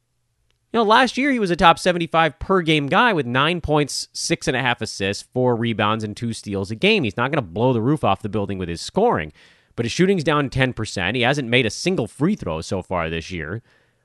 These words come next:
Rebounding down one, which, I don't know, maybe that's, maybe last year was too high. I don't, hard to say, but assists are down one and a half 'cause guys aren't making shots anywhere in the N B A right now.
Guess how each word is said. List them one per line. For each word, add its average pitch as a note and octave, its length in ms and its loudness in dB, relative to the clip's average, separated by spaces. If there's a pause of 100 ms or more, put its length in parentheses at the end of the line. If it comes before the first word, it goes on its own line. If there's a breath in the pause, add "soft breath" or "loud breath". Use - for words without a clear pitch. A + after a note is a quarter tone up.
Rebounding D3 480 4
down A#2+ 320 -2
one, G#2+ 520 -2 (340)
which, A#2 360 0
I A2+ 80 2
don't G2 140 0
know, E2+ 180 -4
maybe G#2+ 340 0
that's, - 360 -2 (260)
maybe A#2 300 0
last G#2+ 260 -2
year A2+ 120 -4
was A2+ 120 -2
too B2 220 -4
high. G#2+ 440 0
I A#2+ 160 0
don't, A2+ 160 0 (260)
hard B2 240 2
to G2 60 -4
say, C3 340 4 (340 soft breath)
but A#2+ 100 0
assists F3+ 320 2
are F3+ 60 0
down D#3 240 4
one C#3+ 160 2
and C3+ 100 2
a A#2 40 -4
half G2 520 -2 (800)
'cause A#2 100 -4
guys A#2+ 260 2
aren't G#2 140 -2
making G2+ 240 -6
shots G#2+ 380 -2
anywhere C#3 300 2
in F2 80 -6
the F2+ 100 -6
N F2 100 -6
B E2+ 140 -8
A D2 80 -8
right D2+ 240 -10
now. D#2+ 240 -8